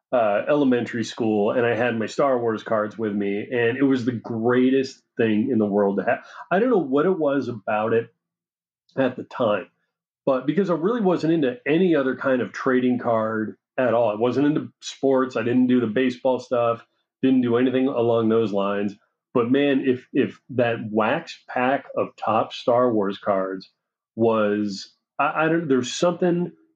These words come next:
so magical about it. I, I, I can think about holding it in my hand right now and just getting those cards out.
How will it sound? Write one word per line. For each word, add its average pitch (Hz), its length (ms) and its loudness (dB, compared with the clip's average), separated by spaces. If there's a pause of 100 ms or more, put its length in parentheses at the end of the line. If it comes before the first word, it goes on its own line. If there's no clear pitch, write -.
(100)
so 202 300 0
magical 170 520 0
about 135 220 0
it. 147 140 0
I, 160 80 0
I, 151 380 0
I - 20 0
can 123 160 -12
think 208 160 0
about 165 160 0
holding 143 380 2
it - 20 -2
in 151 60 -6
my 110 160 -2
hand 117 300 2
right 104 200 0
now 110 260 0
and 123 180 0
just 107 260 -2
getting 143 260 0
those 113 180 2
cards 117 440 0
out. 101 280 -4